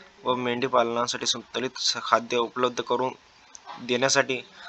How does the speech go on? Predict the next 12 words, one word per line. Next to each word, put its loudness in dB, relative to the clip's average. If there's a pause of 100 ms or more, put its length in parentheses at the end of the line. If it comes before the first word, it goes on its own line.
(280)
पंच्याहत्तर 4
टक्के 4
अनुदानावर 4 (640)
कुट्टी -6
केल्यास 2 (120)
हिरव्या 4
चाऱ्यासह 4 (480)
मोर-, 0
मोर 4
घास 4 (160)
करण्यासाठी -2
यासाठी -2